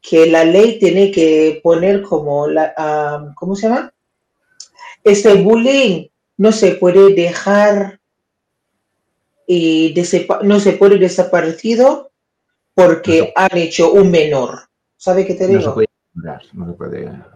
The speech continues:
Speaker 1: ¿No se puede?
Speaker 2: dejar pasar, ignorar, no se puede dejar pasar, ¿no?
Speaker 1: Sí, porque, eh, pasa cuando tiene, ah, ¿cómo se llama? Menor de edad. Mi punto de vista, cuando tú has hecho bullying, y este caso tiene que ir contigo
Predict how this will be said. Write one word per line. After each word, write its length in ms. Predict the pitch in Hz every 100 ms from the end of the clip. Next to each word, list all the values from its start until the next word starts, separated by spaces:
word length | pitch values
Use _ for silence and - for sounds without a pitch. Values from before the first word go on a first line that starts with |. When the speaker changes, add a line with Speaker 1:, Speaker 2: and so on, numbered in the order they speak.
| _ _ _
Speaker 1:
¿No 160 | 202 208
se 140 | 214
puede? 220 | - 220 311
Speaker 2:
dejar 180 | -
pasar, 280 | - - - _
ignorar, 640 | 113 107 95 95 101 90 -
no 100 | 85
se 80 | 92
puede 180 | 98 92
dejar 260 | 87 87
pasar, 280 | - - - 196
¿no? 140 | 185 202
Speaker 1:
Sí, 80 | 202
porque, 680 | 196 196 202 180 180 180 170
eh, 80 | 170
pasa 540 | 185 185 214 202 202
cuando 380 | 196 165 151 156
tiene, 640 | 160 160 165 156 156 147 -
ah, 180 | 147 143
¿cómo 200 | 160 175
se 120 | 175
llama? 160 | 175 170
Menor 300 | 156 160 156
de 120 | 139
edad. 340 | 135 135 - _ - - _ _ _
Mi 160 | 196 185
punto 220 | 196 220
de 100 | 196
vista, 300 | 202 - 202
cuando 200 | 180 175
tú 80 | 220
has 100 | 208
hecho 280 | 196 196 170
bullying, 540 | 180 220 202 220 349 - _ _ _ _ _ _ -
y 420 | 185 175 175 175
este 320 | 226 226 214 208
caso 400 | 226 220 226 226
tiene 340 | 190 196 196
que 100 | 185
ir 340 | 175 208 202 - _
contigo 800 | - 165 - 208 202 214 269 -